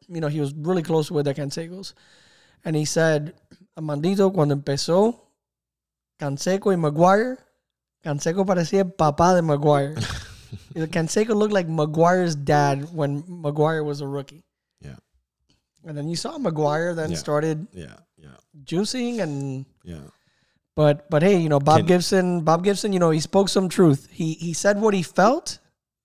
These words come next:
Speaker 1: but then they asked him, "Hey, if the guy across from you were doing it too, would you do it?"
Speaker 2: Oh,
Speaker 1: And he
Speaker 2: hell
Speaker 1: said,
Speaker 2: yeah.
Speaker 1: "Yeah."
Speaker 2: He said, "Hell yeah."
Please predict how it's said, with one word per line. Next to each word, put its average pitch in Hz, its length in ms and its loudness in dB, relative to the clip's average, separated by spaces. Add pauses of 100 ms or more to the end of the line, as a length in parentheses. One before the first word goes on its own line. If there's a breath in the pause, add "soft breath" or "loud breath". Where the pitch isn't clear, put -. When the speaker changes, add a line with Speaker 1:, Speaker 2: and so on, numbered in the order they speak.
(140)
Speaker 1:
but 147 140 0
then 156 140 2
they 170 140 0
asked 160 260 -2
him, 151 320 -8
"Hey, 160 300 -6 (1500)
if - 440 -10 (280)
the 151 140 -10
guy 156 160 -4
across 156 380 -8
from 156 140 -12
you 139 300 -10 (180)
were 143 120 -10
doing 156 300 -6
it 143 140 -6
too, 190 300 -6 (720)
would 147 140 -8
you 143 60 -4
do 147 200 -4
it?" 202 40 -6
Speaker 2:
Oh, - 40 -6
Speaker 1:
And 151 80 -6
he - 40 -4
Speaker 2:
hell - 80 -4
Speaker 1:
said, 147 160 -4
Speaker 2:
yeah. 233 100 -6
Speaker 1:
"Yeah." 262 60 -8
Speaker 2:
He - 60 -10
said, 123 180 -10
"Hell 127 120 -8
yeah." 135 120 -12